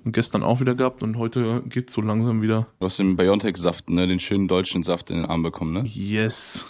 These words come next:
Speaker 1: yes.
Speaker 2: Ma, stark.
Speaker 1: <laughs> Der deutsche Saft.
Speaker 2: <laughs>
Speaker 1: Äh,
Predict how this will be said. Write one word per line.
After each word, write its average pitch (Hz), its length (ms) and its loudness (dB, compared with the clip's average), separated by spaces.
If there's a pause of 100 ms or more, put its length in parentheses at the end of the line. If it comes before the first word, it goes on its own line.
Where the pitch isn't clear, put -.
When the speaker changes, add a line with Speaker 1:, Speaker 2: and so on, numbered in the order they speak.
(140)
Speaker 1:
yes. - 380 -4
Speaker 2:
Ma, 78 640 -2 (720)
stark. 139 840 0 (120)
Speaker 1:
<laughs> - 180 -12
Der 135 60 -2
deutsche - 480 2
Saft. 104 360 -2
Speaker 2:
<laughs> - 40 -18 (2250)
Speaker 1:
Äh, 101 140 -4